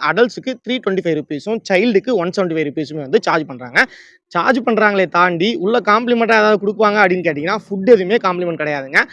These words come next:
ஒரே ஒரு ஜூஸ் மட்டும் தான் காம்ப்ளிமெண்டா கொடுக்குறாங்க. இந்த ஏ ஆர் தங்கக்கோட்டை அப்படிங்கிற பேருக்கு ஏத்த மாதிரியே செவரு ஃபுல்லா, அதாவது வெளிப்புற சுவர் எல்லாமே வந்து பாத்தீங்கன்னா கோல்டு கலர்ல சும்மா ஜொலிக்குதுங்க.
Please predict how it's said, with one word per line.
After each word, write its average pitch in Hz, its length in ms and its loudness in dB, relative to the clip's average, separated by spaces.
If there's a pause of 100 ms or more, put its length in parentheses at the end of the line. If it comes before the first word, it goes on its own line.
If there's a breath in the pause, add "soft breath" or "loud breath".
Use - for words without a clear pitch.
(360 loud breath)
ஒரே 175 320 4
ஒரு 247 140 6
ஜூஸ் 208 280 -2
மட்டும் 190 200 -2
தான் 240 120 -2
காம்ப்ளிமெண்டா 170 480 2
கொடுக்குறாங்க. 135 420 -2 (680 soft breath)
இந்த 247 480 0
ஏ 196 120 2
ஆர் 247 260 2
தங்கக்கோட்டை 196 520 0 (100)
அப்படிங்கிற 190 280 2
பேருக்கு 202 440 6
ஏத்த 175 140 -2
மாதிரியே 160 380 -2
செவரு 226 560 0
ஃபுல்லா, 233 380 -2 (160)
அதாவது 185 460 0
வெளிப்புற 214 340 2
சுவர் 208 240 2
எல்லாமே 196 320 2
வந்து 185 120 0
பாத்தீங்கன்னா 165 400 -4
கோல்டு 220 280 6
கலர்ல 202 320 -2
சும்மா 170 280 -6 (160)
ஜொலிக்குதுங்க. 208 500 2